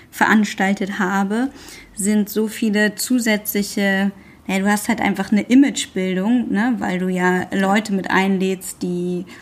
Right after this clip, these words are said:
sie auch gerne erreichen wollen. Es geht um das Netzwerk, was man eben hat, und das hat man ja online und offline. Und wo sie einfach sagen, ja, ich glaub, so, dass du als Person jemand bist, ähm, die dann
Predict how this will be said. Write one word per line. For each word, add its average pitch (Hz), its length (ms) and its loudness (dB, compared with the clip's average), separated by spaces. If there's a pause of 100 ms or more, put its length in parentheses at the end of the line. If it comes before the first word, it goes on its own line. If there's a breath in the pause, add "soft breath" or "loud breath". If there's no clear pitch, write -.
(240 loud breath)
sie - 180 -4
auch 208 220 2
gerne 185 240 0
erreichen 208 520 2
wollen. 196 480 2
Es - 140 -8
geht 196 160 -2
um 190 140 0
das 180 180 0
Netzwerk, 226 540 2
was 190 200 -4
man 190 160 0
eben 185 280 0
hat, 190 240 2
und 180 100 0
das 175 200 -6
hat 202 120 -2
man 196 140 0
ja 180 160 -2
online 185 420 2
und 175 100 -2
offline. 202 560 2 (640 loud breath)
Und 208 220 4
wo 202 80 2
sie 196 160 0
einfach 196 300 0
sagen, 196 340 4
ja, 208 320 4
ich - 160 -6
glaub, 185 400 -2
so, 190 300 -2
dass - 360 -8
du 175 540 -4 (720)
als 190 280 0
Person 214 540 0
jemand 196 340 0
bist, 202 360 -2 (1120 loud breath)
ähm, 190 400 0
die 202 140 -2
dann 196 480 2